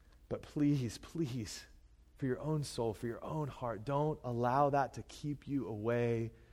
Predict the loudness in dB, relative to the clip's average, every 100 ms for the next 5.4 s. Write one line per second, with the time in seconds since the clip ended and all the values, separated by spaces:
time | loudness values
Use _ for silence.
0 | -20 -20 _ -20 -16 -6 -6 -4 -4 -2
1 | -2 -4 -10 -18 -20 -20 -20 -20 -20 -20
2 | -20 -20 -20 -20 -20 -20 -20 -20 -20 -20
3 | -20 -20 -20 -20 -20 -20 -4 2 4 6
4 | 6 6 6 6 4 2 0 0 0 0
5 | 0 -2 -4 -6